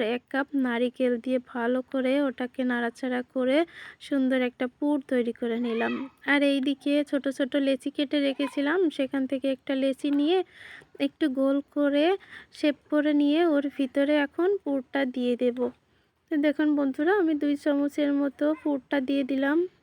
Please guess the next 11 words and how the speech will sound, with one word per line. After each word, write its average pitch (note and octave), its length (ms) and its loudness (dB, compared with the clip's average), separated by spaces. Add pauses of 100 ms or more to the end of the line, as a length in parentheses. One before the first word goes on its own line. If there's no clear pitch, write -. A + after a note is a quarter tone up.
(100)
দিয়ে C#4+ 220 2 (120)
একটু C#4+ 320 -4
চারিপাশ C4+ 540 -2 (140)
থেকে C4+ 320 -4 (260)
চাপ B3+ 300 -4
চাপ C4+ 260 -4 (180)
দিয়ে C4+ 300 0 (540)
ওটাকে C4 340 -4 (140)
গোল C#4 320 2
একটা C4 340 -4
শেপ B3+ 300 0